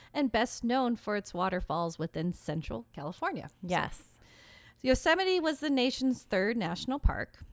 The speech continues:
Speaker 1: and it's made of granite rock formations. Famous
Speaker 2: Mm-hmm.
Speaker 1: ones are El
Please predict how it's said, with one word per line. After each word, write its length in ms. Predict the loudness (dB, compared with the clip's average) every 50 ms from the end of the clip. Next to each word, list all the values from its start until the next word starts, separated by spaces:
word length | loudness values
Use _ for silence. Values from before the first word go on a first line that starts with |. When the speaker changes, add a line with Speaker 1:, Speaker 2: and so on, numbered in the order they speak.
| -20 -20 _ _ _ _ _ -20 -20 _ _
Speaker 1:
and 120 | -2 -2
it's 180 | -2 -2 -4 -4
made 220 | -2 0 0 0
of 120 | 0 -2 -2
granite 340 | -2 -2 0 0 -2 -4 -6 _
rock 300 | 0 2 2 2 2 -4
formations. 920 | -4 -2 0 0 2 0 0 -2 -2 -2 -2 -2 -2 -4 -4 -8 -14 -18 _ _ -2
Famous 320 | 0 0 0 0 0 -2 -2
Speaker 2:
Mm-hmm. 80 | -2
Speaker 1:
ones 240 | -2 -2 -2 0 0
are 260 | 0 0 0 -2 -4 -6 _
El 160 | -6 -6 -6